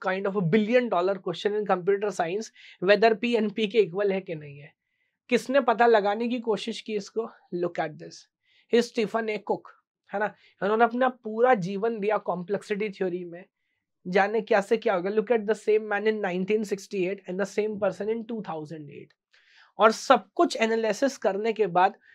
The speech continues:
कुक बोलते हैं कि मेरे को समझ आया कि मेरे को कुछ भी समझ नहीं आया, है ना? <laughs> तो अब इसमें काम कैसे करते हैं आगे? क्या काम किया? Instead, instead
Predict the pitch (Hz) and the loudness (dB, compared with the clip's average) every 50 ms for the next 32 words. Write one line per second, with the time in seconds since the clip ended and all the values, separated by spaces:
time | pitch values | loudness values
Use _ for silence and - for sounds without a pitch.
0 | _ _ _ - 247 240 202 196 196 208 208 208 190 233 226 214 240 233 220 208 | _ _ _ -4 -4 -4 -2 -2 -2 -2 -2 0 0 0 0 0 0 0 0 2
1 | 208 202 220 240 233 - 208 220 220 202 202 196 190 180 185 175 151 - - _ | 2 2 0 0 -2 -2 -4 -2 -2 0 0 2 0 0 0 -2 -6 -8 -10 _
2 | _ _ _ _ _ _ - 220 208 214 202 202 208 233 - 202 160 160 175 202 | _ _ _ _ _ _ -6 -4 -2 0 0 0 -2 -2 -4 -4 -4 -4 -4 -6
3 | 175 - 160 160 175 165 170 170 151 139 139 143 143 135 131 - - _ _ _ | -6 -6 -8 -8 -8 -10 -10 -10 -12 -12 -14 -16 -18 -20 -20 -20 -20 _ _ _
4 | _ _ _ _ _ _ _ - 160 175 208 214 - _ _ _ - _ - - | _ _ _ _ _ _ _ -6 -4 -2 -2 -4 -6 _ _ _ -20 _ -6 4
5 | - 294 262 254 240 240 240 - _ - - - - 214 233 254 240 208 247 262 | 6 8 8 8 6 0 -2 -10 _ -20 -8 0 2 4 4 4 2 0 0 0
6 | 240 - 247 214 226 247 254 220 247 233 214 247 220 233 226 220 202 233 220 214 | 0 4 4 4 4 4 2 2 2 2 2 2 0 0 -2 -2 -2 -2 -2 -2
7 | 202 208 214 214 208 - - 262 233 233 233 247 226 226 226 220 - 208 196 196 | -2 -2 -4 -4 -6 -2 2 4 4 4 4 2 0 0 -2 -6 -4 -4 -4 -4
8 | 202 _ _ _ _ _ _ _ _ _ _ _ - - - 202 220 208 202 - | -6 _ _ _ _ _ _ _ _ _ _ _ -6 -2 0 0 0 0 -2 2
9 | - 330 320 226 165 - _ _ _ _ _ _ _ _ _ - - 226 226 208 | 4 4 4 4 2 -4 _ _ _ _ _ _ _ _ _ -2 -2 -2 -2 -2
10 | - - 302 294 247 170 | 0 6 6 6 6 6